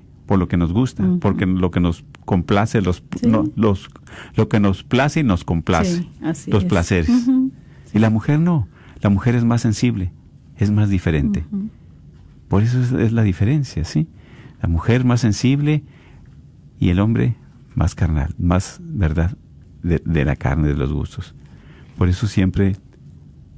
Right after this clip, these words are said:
Speaker 1: en un matrimonio, el éxito de nuestra vida, ¿verdad? Y de nuestro matrimonio es escuchar la voz de Dios.
Speaker 2: Así es, principalmente.
Speaker 1: Es escuchar la voz
Speaker 2: Sí.
Speaker 1: de Dios
Speaker 2: Ujú.
Speaker 1: para obtener es-, e-, e-, es-, ese éxito, o sea, para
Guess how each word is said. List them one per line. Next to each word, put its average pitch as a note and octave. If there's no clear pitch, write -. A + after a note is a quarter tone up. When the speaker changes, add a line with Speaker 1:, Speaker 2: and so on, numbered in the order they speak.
Speaker 1:
en E2+
un F2
matrimonio, G#2
el G2
éxito A#2+
de F2
nuestra E2+
vida, G#2+
¿verdad? F2+
Y F2
de E2
nuestro D#2+
matrimonio A2
es G#2+
escuchar A#2
la E2
voz D2+
de D2
Dios. C2+
Speaker 2:
Así -
es, -
principalmente. F3+
Speaker 1:
Es A#2
escuchar C#3+
la C#3+
voz C#3
Speaker 2:
Sí. B2
Speaker 1:
de C3
Dios F3+
Speaker 2:
Ujú. F#3
Speaker 1:
para G#2+
obtener A#2+
es-, -
e-, -
e-, -
es-, A#2
ese A2+
éxito, -
o G#2+
sea, G2+
para G2+